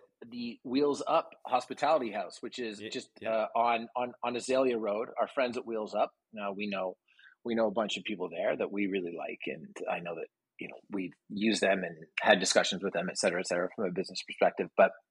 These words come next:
Speaker 1: they've got this great house, it's great hospitality tent, house, whatever you wanna call it. And,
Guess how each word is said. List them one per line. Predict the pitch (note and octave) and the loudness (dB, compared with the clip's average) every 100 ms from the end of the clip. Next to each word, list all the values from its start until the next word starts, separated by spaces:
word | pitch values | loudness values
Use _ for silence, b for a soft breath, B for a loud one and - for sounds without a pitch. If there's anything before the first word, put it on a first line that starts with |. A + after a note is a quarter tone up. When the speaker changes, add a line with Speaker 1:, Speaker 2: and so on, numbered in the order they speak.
| C#3+ | 6
Speaker 1:
they've | A#2+ | 8
got | C#3+ | 8
this | C#3 | 6
great | - D3+ | 4 6
house, | C#3 C3+ B2+ - b b b _ | 8 6 4 -2 b b b _
it's | - | 2
great | D3+ | 6
hospitality | D3 C#3 C#3 C#3 B2 A#2 | 6 6 2 4 4 2
tent, | A2 B2+ A#2+ A2+ _ _ _ _ _ _ _ _ - | -2 -2 -4 -8 _ _ _ _ _ _ _ _ -2
house, | C3 A#2+ - - G2 | -2 -4 -8 -14 -10
whatever | G#2 G#2 G2+ G2+ - | -6 -4 -6 -10 -12
you | |
wanna | G#2+ G#2 | -12 -4
call | G#2 G#2 | 2 2
it. | G2 B B B B B _ | 0 B B B B B _
And, | B2 B2 A#2 A2+ A2 | -2 0 0 -2 -4